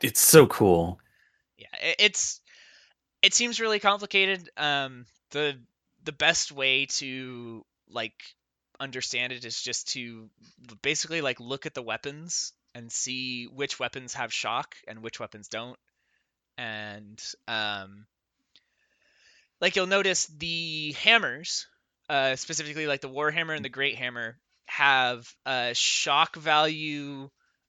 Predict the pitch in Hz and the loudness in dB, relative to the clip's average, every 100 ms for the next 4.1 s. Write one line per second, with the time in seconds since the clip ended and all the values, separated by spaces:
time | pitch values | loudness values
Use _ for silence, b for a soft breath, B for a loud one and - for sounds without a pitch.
0 | _ 127 123 117 113 - - 175 165 165 | _ -2 0 -2 -6 -6 -4 -4 -8 -6
1 | 135 143 - - 135 151 156 170 - _ | -4 -4 -4 -8 -8 -12 -12 -16 -18 _
2 | _ _ _ 135 139 139 139 147 143 135 | _ _ _ -12 -10 -8 -4 -4 -4 -8
3 | - 131 151 151 151 147 - 214 233 208 | -14 -4 2 4 2 -2 -8 -6 -2 -2